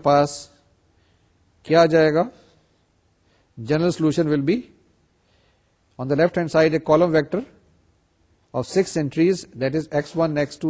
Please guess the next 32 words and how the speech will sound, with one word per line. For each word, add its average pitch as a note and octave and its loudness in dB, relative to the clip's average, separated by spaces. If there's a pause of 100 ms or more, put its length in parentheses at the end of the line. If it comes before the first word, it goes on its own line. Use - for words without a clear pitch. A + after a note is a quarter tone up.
(100)
ایکس - -6
تھری, D3+ 0
ایکس C#3+ -4
فور, D3 -2
ایکس C#3 -4
فائیو, C3 -2
ایکس - -10
سکس. G#3+ -2 (920)
That C#3+ 0
is D#3+ -4
equal D#3+ -2
to D#3 -6
R D#3+ 4 (220)
into D3+ -2
a D3 0
column D#3 2
vector. D#3+ 0 (1400)
Column D3+ -2
vector D3+ 0
is E3 0
four E3+ 2
two E3+ 2 (140)
one D3+ 2
zero C#3+ 0
zero C3 0
zero F3 4 (1300)
plus D3 0
S E3 2 (120)
into C3+ -2
another E3 0 (100)
column E3 2
vector D#3 0